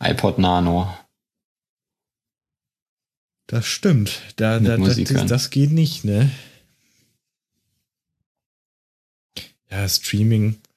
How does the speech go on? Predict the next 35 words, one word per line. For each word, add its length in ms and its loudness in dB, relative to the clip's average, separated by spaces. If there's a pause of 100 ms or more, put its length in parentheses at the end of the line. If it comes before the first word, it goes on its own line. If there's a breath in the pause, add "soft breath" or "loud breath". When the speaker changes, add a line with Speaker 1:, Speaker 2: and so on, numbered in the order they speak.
(680 soft breath)
Speaker 2:
Ich, 260 -6
ich 220 0
hab, 120 4
ich 120 0
hab 140 0
gar 140 4
nicht 200 2
den 240 4
Datenvertrag, 840 0
äh, 240 0
wo 100 0
sich 180 -2
das, 320 -4
äh, 560 -4
vernünftig 960 -6
rechnen 420 0
würde. 300 0 (500 loud breath)
Und 200 -8
Speaker 1:
Ja, 60 -2
Speaker 2:
brauch 60 2
Speaker 1:
du 80 4
Speaker 2:
ich 60 0
Speaker 1:
kannst 180 2
Speaker 2:
auch 40 2
Speaker 1:
es 40 4
ja, 180 4
Speaker 2:
nicht. 140 0
Speaker 1:
du 60 -6
kannst 200 0
es 100 4
ja 100 4
speichern 440 -2
auf 120 -2
deinem 200 0
Handy. 340 0